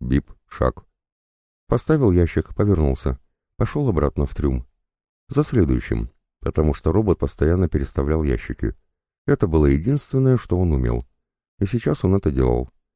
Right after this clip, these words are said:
Мина, пираты, конец света, неважно. Робот переставлял ящики. У него были манипуляторы,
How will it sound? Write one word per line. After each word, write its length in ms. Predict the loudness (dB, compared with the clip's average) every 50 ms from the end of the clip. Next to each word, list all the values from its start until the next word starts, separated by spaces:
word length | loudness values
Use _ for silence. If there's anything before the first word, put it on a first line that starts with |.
| _ _ _ _
Мина, 360 | 2 2 4 4 4 4 4
пираты, 440 | 4 2 2 4 2 2 2 0 0
конец 300 | 2 2 4 4 2 0
света, 480 | -2 -2 0 0 2 2 2 0 0 0
неважно. 540 | 0 -2 0 0 0 0 0 0 -2 -4 -4 -6 _ _ _ _ _ _ _
Робот 480 | -4 -2 0 2 2 2 2 0 -2 0
переставлял 600 | 0 0 0 -2 -2 -2 -2 0 0 0 0 2
ящики. 500 | 0 0 0 -2 -6 -6 -6 -6 -6 -6 -10 _ _ _ _ _ _ _ _ _ _ _ _ _ 2
У 80 | 4 4
него 260 | 6 6 4 4 4
были 160 | 4 4 4
манипуляторы, 760 | 4 4 4 2 2 2 2 2 2 0 0 -2 -2 -4